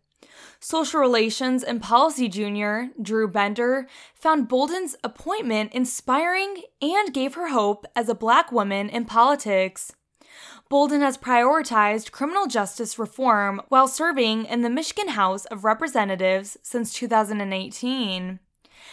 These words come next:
Bender advises politically passionate students to not be scared to work in the field, although it may be intimidating.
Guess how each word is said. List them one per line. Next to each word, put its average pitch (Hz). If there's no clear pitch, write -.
Bender 277
advises 233
politically 277
passionate 240
students 196
to 269
not 262
be 466
scared 214
to 214
work 202
in 226
the 220
field, 208
although 349
it 294
may 226
be 220
intimidating. 196